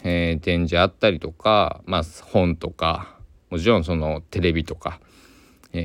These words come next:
ー、えー、まあ、今だったらYouTubeとかね、えー、そういうものでね、触れられたりすると思うので、ぜひね、えー、何か見て、えー、皆さん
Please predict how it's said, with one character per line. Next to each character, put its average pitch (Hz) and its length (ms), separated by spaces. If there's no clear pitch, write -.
ー、 - 460
え - 40
ー、 - 20
ま 117 140
あ、 110 40
今 95 160
だ 82 40
っ 80 40
た - 80
ら 80 60
YouTube 80 260
と 78 120
か 85 100
ね、 104 180
え - 600
ー、 - 400
そ - 140
う 92 40
い - 20
う - 20
も 90 60
の 85 160
で - 80
ね、 76 120
触 82 180
れ 87 80
ら 87 100
れ 90 80
た 85 160
り 71 80
す - 200
る 82 240
と 90 100
思 104 500
う - 20
の 80 180
で、 78 360
ぜ 143 140
ひ 92 140
ね、 82 280
え 90 380
ー、 - 20
何 113 200
か - 100
見 123 260
て、 - 260
え 80 400
ー、 - 20
皆 92 140
さ 87 220
ん 85 260